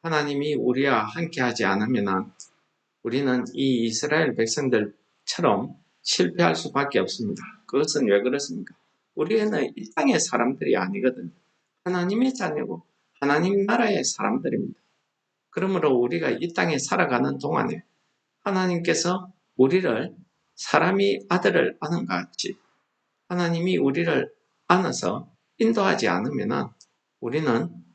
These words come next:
이 이스라엘 백성들처럼 실패하고 좌절할 수밖에 없습니다.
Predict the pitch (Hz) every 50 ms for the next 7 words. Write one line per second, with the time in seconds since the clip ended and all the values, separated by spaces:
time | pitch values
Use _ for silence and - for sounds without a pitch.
0 | - _ _ _ _ _ _ _ _ _ - 147 151 139 120 113 110 - - 151
1 | 160 165 156 - - - - - - 160 76 131 - - - - - - - 85
2 | 78 - - - _ _ _ _ _ _ _ - 214 - - 196 202 185 170 -
3 | - - - - - - 120 - 160 170 180 - 175 165 - 170 165 - - -
4 | - - - - - - - -